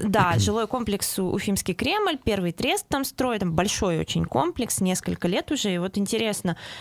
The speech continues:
Speaker 1: как-то связано это с провалом или нет? Потому что обычно такие вещи все-таки влияют, да? Как-, какая-то стройка — это значит нарушение целостности вот этого грунта.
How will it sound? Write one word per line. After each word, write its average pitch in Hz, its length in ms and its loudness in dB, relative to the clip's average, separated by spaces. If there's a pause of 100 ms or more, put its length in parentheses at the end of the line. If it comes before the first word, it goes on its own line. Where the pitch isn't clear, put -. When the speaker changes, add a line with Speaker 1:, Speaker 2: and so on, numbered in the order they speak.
(120)
Speaker 1:
как-то 226 300 0
связано 339 540 2
это 294 380 0
с - 120 -2
провалом 240 560 2
или 240 100 0
нет? 208 340 0
Потому 185 280 2
что 185 240 0
обычно 254 420 0
такие 233 380 -2
вещи 220 260 0
все-таки - 460 -2
влияют, 175 680 0
да? 185 400 0
Как-, - 300 -4
какая-то 185 420 0
стройка — 277 560 0
это 220 380 0
значит 185 400 0
нарушение 190 580 0
целостности 311 800 -2
вот 269 180 -2
этого 247 280 -4
грунта. 240 460 -2